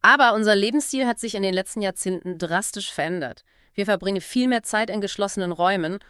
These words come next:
und sind ständig künstlichem Licht ausgesetzt. Das bringt unsere innere Uhr durcheinander und kann zu Schlafstörungen, Konzentrationsproblemen und anderen gesundheitlichen Problemen führen. Human-Centric Lighting ist ein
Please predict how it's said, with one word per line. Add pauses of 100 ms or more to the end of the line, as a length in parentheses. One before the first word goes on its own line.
und
sind
ständig
künstlichem
Licht
ausgesetzt. (280)
Das
bringt
unsere
innere
Uhr
durcheinander (180)
und
kann
zu
Schlafstörungen,
Konzentrationsproblemen
und
anderen
gesundheitlichen
Problemen
führen. (600)
Human-Centric
Lighting
ist
ein